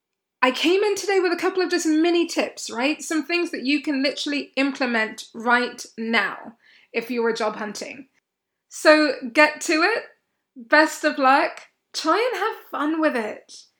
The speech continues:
Try and have fun with it. And as I said, as I've had this chat with you, I can see some other things that I can potentially be doing to break down some other parts of the process. But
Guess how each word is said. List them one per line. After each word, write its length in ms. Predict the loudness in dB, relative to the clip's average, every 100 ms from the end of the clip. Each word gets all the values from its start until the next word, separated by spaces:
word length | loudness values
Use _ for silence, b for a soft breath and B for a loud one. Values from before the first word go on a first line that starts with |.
| _ _
Try 320 | -2 4 6
and 120 | 4 2
have 180 | 0
fun 260 | 2 0 2
with 120 | -2
it. 180 | -2 -4
And 320 | -2 -2 -6 -10 b b b b _
as 180 | 2 4
I 100 | 4
said, 260 | 2 -2 0
as 240 | 2 4
I've 200 | 4 0
had 380 | 0 0 0 -4 -14
this 480 | -8 2 2 2 -10 -12
chat 360 | -6 2 2 4
with 220 | -2 -4
you, 460 | -2 0 0 -4 -12 b b b
I 100 | -4
can 200 | -2 -2
see 260 | -2 -2 -2
some 200 | -2 -2
other 240 | 0 -2
things 300 | -2 -4 -4
that 100 | -4
I 100 | -4
can 160 | -4 -8
potentially 480 | -8 -8 -10 -10 -10
be 120 | -6
doing 320 | -2 -2 -2
to 100 | -8
break 300 | -4 -4 -2
down 240 | -4 -6 -6
some 240 | -8 -10 -8
other 220 | -8 -8
parts 300 | -6 -6 -6
of 120 | -12
the 80 | -12
process. 680 | -10 -10 -8 -10 -12 -16 -20 b b b b b
But 300 | 2 2 -2